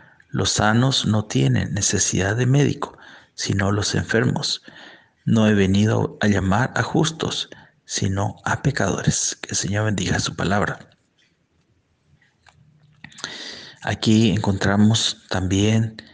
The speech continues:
eh, llamamiento, así como Jesús también llamó a, a Ma-, a, a Pedro,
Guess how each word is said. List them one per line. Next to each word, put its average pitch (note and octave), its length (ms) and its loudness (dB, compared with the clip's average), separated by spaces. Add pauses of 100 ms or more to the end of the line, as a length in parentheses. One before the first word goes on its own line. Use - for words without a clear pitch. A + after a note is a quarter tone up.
(640)
eh, F#2 640 0
llamamiento, G2+ 1200 0 (1000)
así G2+ 340 0
como G2 400 2
Jesús F#2+ 520 0
también F#2+ 300 2
llamó F#2+ 420 0
a, F#2 520 -4 (1120)
a F2+ 720 -4 (100)
Ma-, F#2+ 340 -6 (100)
a, F2+ 580 0 (160)
a - 200 -2
Pedro, A2 580 2